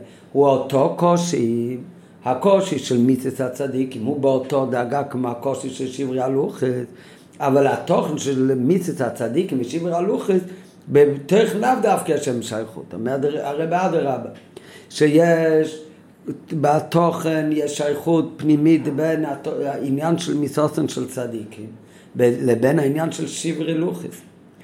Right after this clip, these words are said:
כתוצאה מהשייכות בין שתי הדברים האלה מצד השורש שבהם, אז כתוצאה מזה גם הקושי של שתי הדברים האלה הוא אותו קושי.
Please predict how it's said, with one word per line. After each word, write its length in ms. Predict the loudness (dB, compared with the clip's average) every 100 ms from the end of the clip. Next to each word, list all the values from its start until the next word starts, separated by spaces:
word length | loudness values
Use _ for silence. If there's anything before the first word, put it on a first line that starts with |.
| -20 -16 -10
כתוצאה 800 | -8 -8 -10 -8 -6 -2 0 2
מהשייכות 840 | 2 2 -2 -6 -8 -2 -2 -2
בין 200 | -6 -8
שתי 240 | -8 -6 -4
הדברים 540 | -2 -4 -6 -2 0
האלה 480 | 2 4 4 4 2
מצד 380 | 0 -4 -4 -4
השורש 580 | -6 -2 0 2 0 -2
שבהם, 440 | -4 -2 -2 -4 -6 -16 -20 -16
אז 140 | -14
כתוצאה 480 | -12 -12 -10 -8 -4
מזה 680 | -2 -2 0 2 4 4 2 -2 -14 -12 -2
גם 240 | 0 2
הקושי 560 | -2 0 2 2 0 -2
של 260 | 0 -2
שתי 200 | -2 -2
הדברים 600 | 0 0 0 0 2 0
האלה 340 | 0 0 0 -4 -6 -18 -4
הוא 120 | 2
אותו 360 | 2 2 -2 -2
קושי. 340 | -6 -10 -14